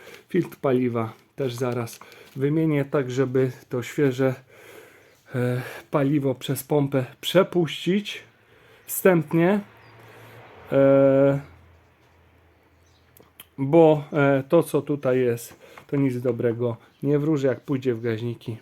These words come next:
będą, będą kłopoty. Dobra, działamy. To jest ta chwila, to jest ten moment. Zaraz zobaczymy, jak to wszystko tutaj, e, zagra, czy nie zagra. E,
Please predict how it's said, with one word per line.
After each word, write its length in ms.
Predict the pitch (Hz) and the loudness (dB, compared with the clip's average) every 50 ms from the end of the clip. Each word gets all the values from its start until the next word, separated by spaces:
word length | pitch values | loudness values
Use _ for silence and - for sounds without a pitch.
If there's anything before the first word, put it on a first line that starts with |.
| - | -4
będą, 440 | 127 139 156 156 135 123 113 113 117 120 - _ _ _ - | 0 2 2 2 2 0 -2 -2 -4 -8 -12 _ _ _ 0
będą 280 | 180 180 165 151 127 | 2 4 4 4 2
kłopoty. 440 | 110 - 123 104 - - - - - - - _ _ | -2 -4 -8 -8 -10 -12 -20 -20 -20 -20 -20 _ _
Dobra, 240 | - 151 151 143 120 - - _ _ _ | 4 4 4 4 2 -4 -12 _ _ _
działamy. 400 | - 143 139 139 - - - - _ _ _ _ _ _ _ _ _ _ _ - - _ _ - - _ - - _ _ _ _ _ _ _ _ _ _ _ _ _ _ _ _ _ _ _ _ _ _ _ _ _ _ _ _ _ _ _ _ _ _ - - | -6 -4 -4 -4 -6 -12 -18 -20 _ _ _ _ _ _ _ _ _ _ _ -20 -20 _ _ -20 -20 _ -20 -20 _ _ _ _ _ _ _ _ _ _ _ _ _ _ _ _ _ _ _ _ _ _ _ _ _ _ _ _ _ _ _ _ _ _ 2 6
To 60 | 285 | 6
jest 180 | 302 277 277 - | 6 8 8 6
ta 120 | 285 262 | 4 4
chwila, 320 | - - 285 277 269 262 | 6 6 6 8 8 6
to 80 | 226 262 | 6 4
jest 120 | 254 247 | 4 6
ten 140 | - 254 254 | 6 6 8
moment. 460 | 247 247 220 160 143 135 123 127 - - - - - - _ - - - - - - - - - _ _ - | 8 8 8 8 6 4 0 -4 -10 -16 -20 -20 -20 -20 _ -20 -20 -20 -20 -20 -20 -20 -20 -20 _ _ 4
Zaraz 200 | 240 247 240 202 | 6 8 8 8
zobaczymy, 540 | 196 220 220 220 214 - 247 240 226 220 220 | 8 8 8 8 8 6 6 6 8 8 8
jak 220 | 240 247 240 - | 8 6 6 4
to 140 | - - 202 | 2 0 2
wszystko 480 | - - 208 196 - - - 208 202 196 | 2 2 2 2 2 4 6 6 6 6
tutaj, 480 | - 202 185 - 180 175 170 175 170 - - - - - - - - - - - - - - - - _ _ - | 4 2 2 4 6 6 6 4 2 0 -4 -12 -18 -20 -20 -20 -20 -20 -20 -20 -20 -20 -20 -20 -20 _ _ 2
e, 180 | 156 156 156 156 | 6 6 6 6
zagra, 460 | 147 180 262 262 226 226 226 220 208 | 6 6 6 6 6 6 6 6 6
czy 180 | 208 - 254 | 4 6 8
nie 180 | 247 233 220 196 | 10 10 10 10
zagra. 360 | 180 196 160 135 139 139 135 - - - 165 | 8 6 6 6 4 2 0 -2 -4 -4 -2
E, 640 | 165 165 170 175 175 170 175 185 185 175 175 156 143 | 0 2 2 4 4 4 6 6 6 6 4 2 -2